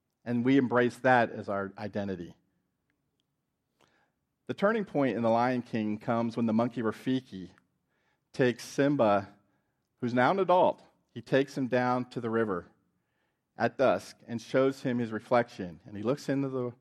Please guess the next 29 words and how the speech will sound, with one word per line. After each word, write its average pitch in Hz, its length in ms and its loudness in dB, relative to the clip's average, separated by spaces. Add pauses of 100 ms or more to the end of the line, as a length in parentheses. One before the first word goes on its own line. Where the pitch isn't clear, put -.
(260)
the 113 80 -4
river, 123 440 2
and 131 120 -4
he 123 100 -2
looks 139 320 -4
like 143 200 -2
Mufasa. 127 500 -2
And 113 100 -4
in 110 60 -4
fact, 143 320 0
he 127 100 -4
hears 147 320 -4
Mufasa 120 600 -2
speak - 340 -4
to 101 80 -8
him. 85 240 -12 (1000)
And 123 160 2
Mufasa 131 420 6
says, 104 440 2 (840)
"You 98 140 0
have 92 140 0
forgotten 82 640 -2
who 90 80 -10
you 82 220 -8
are." 52 360 -6 (840)
Look 170 200 10
inside 147 560 10
yourself, 90 400 -4
Simba. 82 480 -4